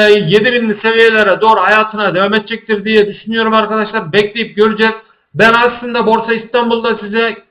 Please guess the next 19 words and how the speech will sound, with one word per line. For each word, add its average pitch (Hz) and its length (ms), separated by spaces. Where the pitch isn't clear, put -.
geçen 185 380
videolarda 226 560
da 196 100
bahsettiğim 208 520
gibi 208 160
arkadaşlar 202 640
burada 233 500
bakın 220 520
ons, 233 320
pardon 196 400
özür 202 200
dilerim. 156 340
Ee, 180 60
yani 190 420
dolar 220 320
bazında 226 320
inceleme 226 460
yapıyorum 226 420
arkadaşlar. 226 520